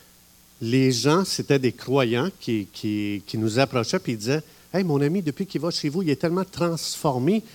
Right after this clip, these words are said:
Qu'est-ce qui est arrivé ? » Et là, ce que ça le fait, c'est que de plus en plus de gens, des croyants, euh, qui étaient brûlés par le légaliste, euh, puis, euh, eux autres, ce qu'ils faisaient, c'est quand ils voyaient les vies transformées,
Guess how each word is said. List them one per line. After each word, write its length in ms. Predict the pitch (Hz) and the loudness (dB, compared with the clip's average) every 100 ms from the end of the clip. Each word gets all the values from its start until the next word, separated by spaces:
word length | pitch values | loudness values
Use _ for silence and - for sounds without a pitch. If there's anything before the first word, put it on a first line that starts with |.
| - | -16
Qu'est-ce 240 | - 233 - | -2 0 2
qui 100 | 170 | 0
est 100 | - | 2
arrivé ? » 400 | 151 123 156 135 - - - _ | 2 2 0 0 -6 -20 -20 _
Et 280 | 123 120 123 - | 2 2 2 0
là, 160 | 135 185 | 4 4
ce 120 | - | 4
que 100 | 165 | 0
ça 160 | - | 2
le 80 | 143 | 0
fait, 220 | - 165 | 0 -2
c'est 160 | 170 - | -2 -2
que 220 | - 120 - - _ - _ _ _ _ - 151 | 2 0 0 -12 _ -20 _ _ _ _ -14 -2
de 140 | 123 | 0
plus 240 | - 208 196 | 4 4 6
en 120 | 151 | 4
plus 160 | - | 2
de 160 | 185 135 | 4 4
gens, 260 | 110 147 160 | 4 2 0
des 120 | 117 | -2
croyants, 560 | - 127 151 120 110 139 - - - - | -4 2 2 4 0 -2 -8 -20 -18 -6
euh, 120 | 107 | -6
qui 120 | - | -4
étaient 160 | 123 131 | -2 0
brûlés 440 | 117 139 156 151 | 2 6 6 6
par 180 | 160 123 | 2 0
le 100 | 113 | 0
légaliste, 680 | 107 117 104 98 104 117 - - - - - - | 0 0 0 0 -2 -4 -10 -14 -20 -20 -18 -4
euh, 240 | 101 98 98 | 0 0 -2
puis, 400 | - - 113 107 | -8 -6 -2 0
euh, 160 | 107 104 | 0 -2
eux 100 | 98 | 0
autres, 140 | 143 - | -2 -2
ce 60 | |
qu'ils 80 | - | -4
faisaient, 260 | 123 104 139 | -2 -2 -2
c'est 140 | 101 | -2
quand 120 | 135 | -2
ils 100 | 151 | 0
voyaient 260 | 123 120 139 | 0 0 0
les 120 | - | -2
vies 140 | 107 | -4
transformées, 680 | 135 120 110 - 104 92 127 | -6 -4 -6 -6 -6 -4 -6